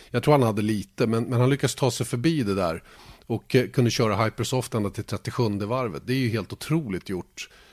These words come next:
eh, med tanke på alla problem som alla andra hade. Eh, även Hülkenberg gjorde ju en bra första stint som blev otroligt lång och, eh, kunde ju med det, med, med den strategin komma in och lägga på Hypersoft på slutet, och gjorde ju att han då var väldigt, väldigt snabb,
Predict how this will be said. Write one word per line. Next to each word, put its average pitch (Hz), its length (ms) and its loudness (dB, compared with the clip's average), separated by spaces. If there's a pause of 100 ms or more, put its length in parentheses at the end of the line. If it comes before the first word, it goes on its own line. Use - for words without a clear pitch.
(140)
eh, 107 200 0
med 117 140 0
tanke 113 280 0
på 110 280 0
alla 139 160 -2
problem 120 420 0
som 117 160 -2
alla 107 160 -2
andra 104 260 -2
hade. 110 320 -2 (600)
Eh, 104 340 0
även 120 160 4
Hülkenberg 135 460 4
gjorde 143 200 2
ju 131 40 4
en 123 60 4
bra 104 180 0
första 117 260 -2
stint 110 260 -6
som 120 120 -4
blev 107 160 -2
otroligt 104 340 -4
lång 104 520 0
och, - 360 -8
eh, 113 100 2
kunde 117 380 2
ju 135 160 2
med 120 160 2
det, 139 340 0 (160)
med, 123 380 -2
med 123 140 0
den 143 280 2
strategin 113 760 -2 (520)
komma 120 240 4
in 110 140 0
och 104 60 -2
lägga 104 200 -4
på 104 120 -6
Hypersoft 120 500 -4
på - 80 -10
slutet, 127 460 -6
och 139 180 0
gjorde 113 260 0
ju 107 120 0
att 101 100 -6
han 143 240 0
då 101 60 0
var 101 160 -2
väldigt, 98 240 -4
väldigt 95 180 -6
snabb, 98 360 -4